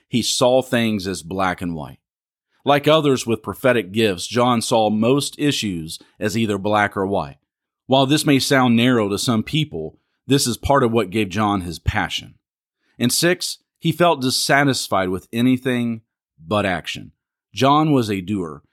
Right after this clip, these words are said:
He didn't want people to merely talk about repentance and faith. He told the Pharisees they should bring forth fruit to prove their repentance. And so what about you and I? Passion makes for an effective ministry.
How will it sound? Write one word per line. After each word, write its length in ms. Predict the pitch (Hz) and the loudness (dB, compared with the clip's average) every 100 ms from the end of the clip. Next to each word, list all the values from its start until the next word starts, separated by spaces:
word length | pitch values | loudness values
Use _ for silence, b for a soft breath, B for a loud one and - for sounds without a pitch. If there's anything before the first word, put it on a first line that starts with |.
| _ | _
He 140 | 135 | 2
didn't 260 | 131 151 135 | 4 4 2
want 200 | 131 101 | 0 0
people 280 | 127 123 117 | -2 0 0
to 60 | |
merely 320 | 107 110 110 101 | 2 2 2 -2
talk 380 | - 120 117 | 0 2 2
about 300 | 117 101 95 | 2 0 -2
repentance 560 | 87 - 92 90 92 82 | -4 -6 -6 -4 -6 -6
and 120 | 87 | -6
faith. 380 | - 92 76 69 b b b | -4 -4 -4 -12 b b b
He 120 | 147 | 0
told 240 | 135 139 117 | 2 2 2
the 60 | |
Pharisees 680 | - 127 127 117 120 110 98 | 2 4 4 2 0 -2 -2
they 160 | 113 120 | 0 2
should 220 | 117 104 | 0 0
bring 260 | 107 110 | 0 0
forth 340 | 104 107 107 101 | 0 0 0 -2
fruit 500 | - 143 143 90 73 _ _ - | -6 0 2 2 -4 _ _ -10
to 100 | 107 | -8
prove 600 | - - 139 113 78 71 - _ _ - | -6 0 2 2 0 -10 -20 _ _ -6
their 140 | 104 | -4
repentance. 760 | 87 85 82 - - - - - _ _ _ _ | -2 -6 -8 -10 -12 -16 -20 -20 _ _ _ _
And 60 | 110 | -4
so 100 | 165 | 0
what 140 | 185 | 2
about 240 | 180 156 131 | 2 2 4
you 140 | 131 | 2
and 80 | 110 | 2
I? 220 | 92 69 _ _ _ _ _ _ - | 0 -6 _ _ _ _ _ _ -6
Passion 420 | 165 185 - 143 | -2 0 2 2
makes 280 | 143 143 - | 2 2 -2
for 160 | 123 | -2
an 80 | 113 | -2
effective 460 | 101 - 120 117 101 | -2 -2 -2 0 -2
ministry. 580 | 107 110 - 78 78 | 0 -2 -4 -10 -12